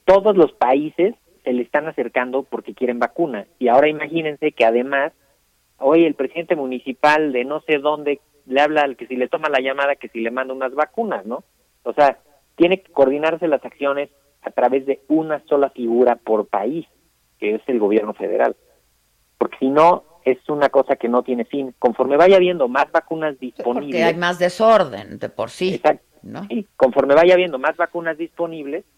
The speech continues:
Speaker 1: seguramente lo que va a hacer el gobierno federal es traerlas y dárselas ya a otros actores para que ya ellos las metan hacia sus comunidades,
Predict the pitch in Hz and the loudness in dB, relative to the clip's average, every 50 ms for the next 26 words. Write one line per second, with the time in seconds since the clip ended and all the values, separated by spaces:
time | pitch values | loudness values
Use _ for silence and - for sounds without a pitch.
0 | _ _ _ _ _ _ _ - 120 117 113 123 127 131 143 143 143 147 151 143 | _ _ _ _ _ _ _ -4 -4 -2 0 2 2 2 0 0 -2 -4 -4 -6
1 | 139 123 - 135 151 208 240 _ _ _ _ _ _ _ - 254 - 117 - - | -6 -4 -2 -2 -2 -2 -4 _ _ _ _ _ _ _ -8 0 0 0 2 4
2 | 123 131 139 - - 151 147 147 139 143 143 151 151 147 147 151 147 - 156 147 | 4 4 4 4 2 0 0 0 0 0 2 2 2 0 0 -2 -4 -2 -2 0
3 | 147 143 151 147 139 131 _ - 147 143 151 160 170 175 - 190 214 247 - _ | 2 2 2 2 0 -2 _ -2 0 2 4 4 4 2 0 -2 -6 -6 -8 _
4 | - - 127 135 147 156 - _ - 165 160 147 127 127 143 147 160 175 - - | -14 -10 -6 -2 -2 -2 -4 _ -8 -4 -4 -4 -4 -2 -2 -2 -2 -4 -6 -8
5 | 127 117 120 127 135 156 156 - 170 165 156 _ _ _ _ _ _ - 135 _ | -6 -4 -2 0 0 -2 -2 -4 -6 -6 -6 _ _ _ _ _ _ -14 -14 _
6 | - _ - 170 165 156 147 143 160 254 - _ _ _ _ _ _ _ _ _ | -12 _ -2 2 2 2 2 0 -4 -8 -10 _ _ _ _ _ _ _ _ _
7 | _ _ _ - 120 117 120 117 _ - 123 117 117 117 117 117 113 127 135 139 | _ _ _ -4 -2 -2 -2 -4 _ -8 -6 -4 -4 -2 -4 -4 0 0 2 2
8 | 151 156 156 160 156 143 135 - _ 127 139 151 - - 147 143 135 123 _ - | 2 2 0 -4 -6 -6 -10 -14 _ -8 -8 -8 -6 -8 -10 -10 -10 -16 _ -8
9 | 117 107 _ - 113 104 101 _ _ - _ _ _ - - 113 113 117 113 113 | -10 -10 _ -10 -10 -10 -10 _ _ -20 _ _ _ -2 -2 -2 -2 -2 -6 -6
10 | 120 123 123 135 135 143 147 143 139 139 139 139 143 135 | -4 2 4 4 6 6 6 6 4 4 2 0 -2 -4